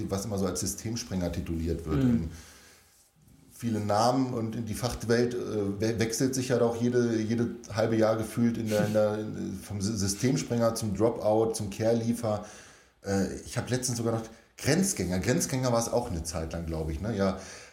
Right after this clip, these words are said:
Speaker 1: äh, die Lösung ist aber immer noch nicht da, aber wie gesagt, ich weiß immer nicht genau, wie ich die mit, mit, wie ich die betiteln soll, aber jetzt wisst ihr zumindest, welchen, über welchen Typus Jugendliche ich rede.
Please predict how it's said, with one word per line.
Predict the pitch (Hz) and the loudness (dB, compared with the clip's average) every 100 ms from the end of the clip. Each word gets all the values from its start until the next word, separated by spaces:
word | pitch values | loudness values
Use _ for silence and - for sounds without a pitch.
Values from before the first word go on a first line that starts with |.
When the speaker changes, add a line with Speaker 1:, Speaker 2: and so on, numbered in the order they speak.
| - | -4
Speaker 1:
äh, | 104 98 98 | 2 2 2
die | 98 | 2
Lösung | 113 127 151 156 | 4 6 4 2
ist | 135 | 0
aber | 131 117 | 2 2
immer | 131 143 | 2 2
noch | 143 | 2
nicht | 143 139 | 0 -2
da, | 131 | -2
aber | 117 113 | 2 0
wie | 113 | 2
gesagt, | 110 110 | 0 0
ich | 120 113 | 0 2
weiß | 117 | 2
immer | 117 113 | 2 0
nicht | 113 - | 0 0
genau, | 104 107 | 0 0
wie | |
ich | 107 | 0
die | 110 | -2
mit, | 101 101 | -2 -4
mit, | 95 98 | -6 -4
wie | |
ich | 95 | -6
die | 95 | -4
betiteln | 92 - 139 120 | -2 -2 -2 2
soll, | 117 | 4
aber | 104 | 4
jetzt | 101 95 | 2 0
wisst | 110 - | -2 0
ihr | 98 92 | -2 -2
zumindest, | 104 104 95 | -2 0 0
welchen, | 101 98 87 87 95 - - - - | 0 0 -2 -6 -8 -12 -16 -16 -12
über | 107 110 | 0 2
welchen | 113 - - | 2 -2 -4
Typus | 151 139 - | -2 -2 0
Jugendliche | 123 131 123 120 | 0 2 0 0
ich | 117 95 95 | 0 -2 0
rede. | 131 143 | 2 2